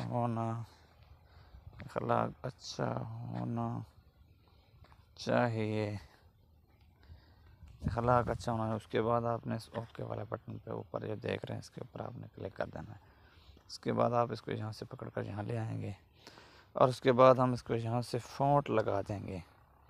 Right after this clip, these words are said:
ये एबी वाले button पे आपने चले जाना है, यहाँ से आपने एबी पे click कर देना है और यहाँ हम इसको पकड़ कर थोड़ा सा इखलाक वाले button पे चले आते हैं और यहाँ my font में आपने चले जाना है,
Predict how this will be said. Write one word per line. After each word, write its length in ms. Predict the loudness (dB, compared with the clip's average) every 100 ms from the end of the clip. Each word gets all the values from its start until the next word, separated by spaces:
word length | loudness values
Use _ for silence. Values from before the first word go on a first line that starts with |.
| -20 -20 -20 -20 -20 -20 -18 -6
ये 220 | 0 2 4
एबी 260 | 4 4
वाले 160 | 2 2
button 240 | 2 0
पे 100 | 4
आपने 200 | 4 4 -2
चले 260 | -2 0
जाना 200 | 0 0
है, 260 | 0 -2 -2
यहाँ 160 | -4
से 160 | -2 0
आपने 300 | 0 -2 -6
एबी 180 | -6 -6
पे 120 | -8
click 260 | -4 -4 0
कर 140 | 2 2
देना 220 | -2 -4
है 180 | -6 -8 -14 -20 -20 -20 -6 6
और 200 | 8 8
यहाँ 360 | 6 6 6 6
हम 160 | 4
इसको 240 | 2 0 2
पकड़ 260 | 4 4
कर 100 | 4 2
थोड़ा 180 | 2 2
सा 140 | 2 0
इखलाक 500 | -2 4 6 6 4
वाले 240 | 2 4
button 220 | 2 2 0
पे 140 | -2
चले 200 | 0 6
आते 220 | 6 6 2
हैं 160 | -2 -6 -20 -20 -20 -2
और 180 | 4 6
यहाँ 260 | 6 6 6
my 240 | 4 4 2
font 380 | 2 0 0
में 80 | -2
आपने 280 | -2 -4 -8
चले 280 | -6 -4 -2
जाना 220 | -2 -2
है, 260 | -4 -6 -8